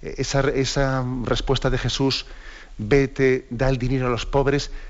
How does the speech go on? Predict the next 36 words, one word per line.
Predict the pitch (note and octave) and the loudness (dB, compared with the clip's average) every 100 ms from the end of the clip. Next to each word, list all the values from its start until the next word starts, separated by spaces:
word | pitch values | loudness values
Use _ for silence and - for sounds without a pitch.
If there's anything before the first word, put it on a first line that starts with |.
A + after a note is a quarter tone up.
| - - - - - - | -16 -16 -12 -12 -10 -8
formaba | - C#3+ C3 D#3+ E3 | 0 2 4 4 4
también | D#3+ D3+ D#3 D3+ C3 | 2 2 2 2 2
parte | D3+ D3+ D3+ | 2 2 0
de | C#3+ | 0
la | C#3+ | 2
pregunta | D3 C3 D3 - D3+ D3 | 0 0 -2 0 0 0
de | A#2 - | -2 -2
"¿qué | - F3 | 0 0
tengo | - F3 E3 E3 C#3+ | 2 0 2 0 -2
que | C#3 | -2
hacer | A#2+ - E3+ E3+ | -2 0 -2 0
para | C#3+ A#2 | -2 0
llegar | G#2 G#2+ C3 | -2 -2 0
a | |
la | A#2+ G#2+ | 0 0
vida | A2 G#2+ | -2 -2
eterna?". | G#2+ F2 E2 D#2+ D#2+ - - - - - - - - - - - - - - - | -4 -6 -8 -10 -12 -14 -18 -18 -18 -18 -20 -20 -20 -20 -20 -20 -16 -14 -14 -14
¿Mm? | G#2+ C#3 - - - - - - - - - - D#3+ C3 A2 | -16 -16 -18 -16 -14 -14 -16 -16 -14 -12 -14 -12 -12 -10 -2
¿Qué | D3 | 0
quiere | B2 D#3+ | 2 4
decir | D#3 E3+ | 4 2
esto? | E3 - - | 0 -4 -10
Pues | - - | -8 -6
que | G#2 | -4
como | G#2+ | 0
ahora | C3 | 2
vamos | C3 C3+ A#2 | 2 2 0
a, | A#2 B2 | -2 -2
como | B2 B2+ | 0 0
ahora | B2+ | 0
nos | A#2+ | -2
explica | G#2+ - C3 A#2+ | -4 -2 0 0
este | - A#2 | -2 0
punto | C3 A2+ | 0 0
del | G#2+ | 0
catecismo, | C#3 C3 - A2+ G#2 D3 | 0 0 0 -2 0 -2